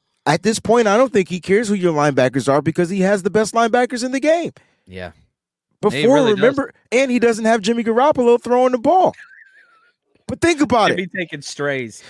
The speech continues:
Speaker 1: It, he has to because, <laughs> because who was getting the interceptions? Linebackers.
Speaker 2: Yeah,
Speaker 1: They would just
Speaker 2: always.
Speaker 1: drop back, and they looked like they were all pros. Right?
Speaker 2: Not anymore.
Speaker 1: Not
Speaker 2: I mean,
Speaker 1: anymore.
Speaker 2: he went after six, six consecutive plays on the opening drive against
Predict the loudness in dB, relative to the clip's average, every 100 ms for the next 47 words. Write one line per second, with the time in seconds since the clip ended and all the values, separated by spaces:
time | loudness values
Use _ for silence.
0 | -4 -2 2 4 4 4 2 0 -2 -2
1 | -2 2 2 2 -6 -6 -2 0 -2 2
2 | 4 6 4 2 -2 -4 -2 -2 0 0
3 | 2 2 0 -4 -12 -16 -20 _ _ -2
4 | 2 2 2 2 0 -2 -10 -14 -18 _
5 | -2 0 0 -2 -2 0 0 0 0 2
6 | 2 -2 -6 0 2 2 0 0 0 -2
7 | 0 0 2 2 2 4 4 2 0 2
8 | 0 -8 -20 _ _ _ _ _ _ _
9 | _ _ _ _ -2 0 0 -2 -4 -6
10 | -6 -6 -2 0 2 2 2 4 4 4
11 | 0 -4 -12 -8 -4 -4 -6 -20 _ -16
12 | -10 -8 -8 -12 -14 -6 -6 -6 -10 -8
13 | -6 -6 -6 -4 -4 -4 -8 -4 -2 -2
14 | -4 -12 -14 -20